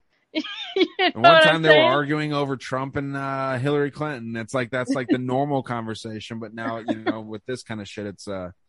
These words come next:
Speaker 2: sacrificial, uh, soul stealing and stuff like that. Yeah, I don't know. She believes it, and, and I think that it's, it's interesting nonetheless. So, and, and that's what we're here to do, is just talk about interesting shit,
Speaker 1: Yeah.
Speaker 2: right?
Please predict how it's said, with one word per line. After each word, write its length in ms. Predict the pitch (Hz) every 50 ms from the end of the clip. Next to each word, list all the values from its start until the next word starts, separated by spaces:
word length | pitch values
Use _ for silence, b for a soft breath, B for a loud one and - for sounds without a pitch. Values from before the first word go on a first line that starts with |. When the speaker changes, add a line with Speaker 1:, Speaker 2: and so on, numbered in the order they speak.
| _ _ _ _ _ _ _ _
Speaker 2:
sacrificial, 960 | - - - 127 131 - 131 117 - 127 123 - - 131 123 123 123 120 117
uh, 340 | 117 113 113 110 110 107 107
soul 540 | 101 - - - 139 135 143 143 139 127 113
stealing 480 | - - - - 110 107 101 95 92 92
and 100 | 92 95
stuff 260 | - - 104 95 -
like 180 | 95 95 95 90
that. 280 | - 95 95 90 82 - _ _ _ _ _ _ _ _ -
Yeah, 180 | 190 233 220 165
I 60 | 226
don't 80 | 254 262
know. 120 | 254 -
She 200 | - - - 247
believes 420 | 269 208 196 180 185 185 180 160 170
it, 200 | 202 220 226 - _ _
and, 220 | - 147 151 151 151 -
and 120 | 143 143 143
I 60 | 139
think 240 | - - 156 135 -
that 120 | 147 143
it's, 300 | 143 - - - - - -
it's 160 | 127 123 -
interesting 460 | 139 147 139 - 143 - - 147 139
nonetheless. 580 | 131 127 127 127 113 104 113 120 117 98 92 -
So, 340 | - - 104 95 92 92 90
and, 160 | 80 98 104
and 160 | 82 104 104
that's 180 | 117 143 - -
what 80 | 196 175
we're 100 | 180 175
here 160 | 160 185 190
to 80 | 180 165
do, 280 | 151 180 226 202 127
is 120 | 95 101 -
just 180 | - 110 -
talk 160 | - 127 131 127
about 160 | 127 131 127
interesting 420 | 131 127 - - 120 - 131 123
shit, 140 | - 220 233
Speaker 1:
Yeah. 180 | 220 190 - -
Speaker 2:
right? 240 | - 98 135 156